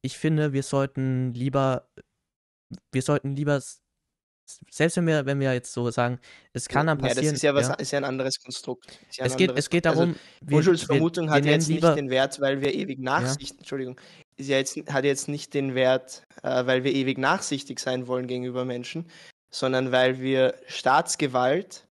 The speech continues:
Speaker 1: Mhm.
Speaker 2: weil wir liberal denkende Menschen sind, in einer liberalen Demokratie möglichst minimieren wollen.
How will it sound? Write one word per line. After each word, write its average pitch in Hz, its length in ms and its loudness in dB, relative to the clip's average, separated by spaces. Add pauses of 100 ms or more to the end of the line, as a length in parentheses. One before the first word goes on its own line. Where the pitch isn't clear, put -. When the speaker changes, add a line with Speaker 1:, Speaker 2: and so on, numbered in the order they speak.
(120)
Speaker 1:
Mhm. 123 280 -8
Speaker 2:
weil 127 260 0
wir 127 180 0
liberal 127 500 2
denkende 127 380 -2
Menschen 127 320 -6
sind, 165 160 -6
in 156 80 -4
einer 131 100 -2
liberalen 127 340 -2
Demokratie 131 460 -4
möglichst 143 480 0
minimieren 139 460 -6
wollen. - 200 -16